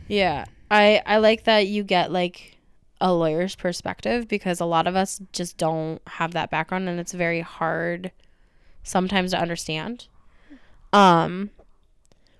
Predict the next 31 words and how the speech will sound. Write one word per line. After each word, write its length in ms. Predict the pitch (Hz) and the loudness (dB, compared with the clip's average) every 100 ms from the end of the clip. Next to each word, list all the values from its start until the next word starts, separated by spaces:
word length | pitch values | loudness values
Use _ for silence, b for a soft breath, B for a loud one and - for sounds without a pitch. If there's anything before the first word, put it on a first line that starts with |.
| - | 2
but 200 | 202 - | 2 4
they 120 | 208 | 6
were 60 | 208 | 6
like, 180 | 202 | 6
"Oh, 120 | 208 220 | 6 6
yeah." 540 | 220 220 208 202 190 | 6 6 6 6 4
They 120 | 185 | 4
were, 60 | 190 | 2
like, 120 | 190 | 2
doing, 140 | 185 185 | 0 -2
like, 140 | 180 | 0
a 40 | 170 | 0
live 220 | 151 170 | -2 -2
show 180 | 175 165 | -4 -6
and, 300 | 165 113 - - | -8 -12 -16 -8
you 180 | 208 175 | -6 -6
know, 60 | - | -8
just 140 | - | -8
kinda, 160 | - 185 | 0 2
like, 160 | 160 | 2
threw 160 | - 202 | 0 4
out, 240 | 180 123 | 4 4
and, 140 | 170 - | -2 -2
"Oh, 160 | 233 233 | 2 2
and, 280 | 214 208 | 2 0
you 40 | 208 | 0
know, 240 | 190 170 - | 0 0 2
everybody 400 | 202 196 185 175 | 2 4 2 4
knows 240 | 185 185 | 4 4
about 240 | 190 175 | 2 0
the 360 | 175 165 160 151 | 0 0 0 -4